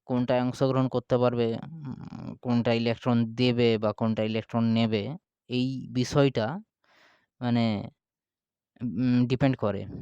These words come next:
ভ্যালেন্সির উপরে। আচ্ছা, ভ্যালেন্সি কাকে বলে বা যোজ্যতা কাকে বলে? যে শেষ কক্ষপথে যতগুলি ইলেকট্রন থাকে বা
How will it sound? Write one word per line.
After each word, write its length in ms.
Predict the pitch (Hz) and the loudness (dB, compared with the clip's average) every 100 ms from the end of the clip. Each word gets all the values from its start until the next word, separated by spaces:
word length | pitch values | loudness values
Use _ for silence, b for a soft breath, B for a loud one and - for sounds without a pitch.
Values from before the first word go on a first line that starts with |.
| - - - 120 | -14 -16 -8 0
ভ্যালেন্সির 460 | 127 135 135 117 | 2 4 2 -2
উপরে। 280 | 104 101 101 | -6 -6 -10
আচ্ছা, 840 | 107 _ _ _ _ - _ 120 117 | -14 _ _ _ _ -20 _ 0 2
ভ্যালেন্সি 500 | 117 120 147 - 175 | 4 4 2 0 0
কাকে 280 | 151 143 | 2 2
বলে 240 | 151 156 151 | 2 2 4
বা 280 | 139 127 113 | 4 4 2
যোজ্যতা 420 | 120 120 139 139 | 0 0 2 2
কাকে 260 | 139 135 131 | 0 0 0
বলে? 240 | 104 113 | 0 -2
যে 300 | 120 110 104 - _ _ _ _ | -2 -2 -2 -6 _ _ _ _
শেষ 320 | - - 147 - | -8 0 0 2
কক্ষপথে 640 | 135 - 156 147 127 113 190 185 _ _ b b b b b b _ _ _ _ _ _ 135 | -2 2 2 2 2 0 -4 -12 _ _ b b b b b b _ _ _ _ _ _ -6
যতগুলি 500 | 123 127 135 156 160 | 2 4 4 4 4
ইলেকট্রন 440 | 147 131 - 165 160 | 4 2 2 0 0
থাকে 340 | 139 117 123 | -2 -2 -2
বা 420 | 143 131 120 110 | 2 6 6 4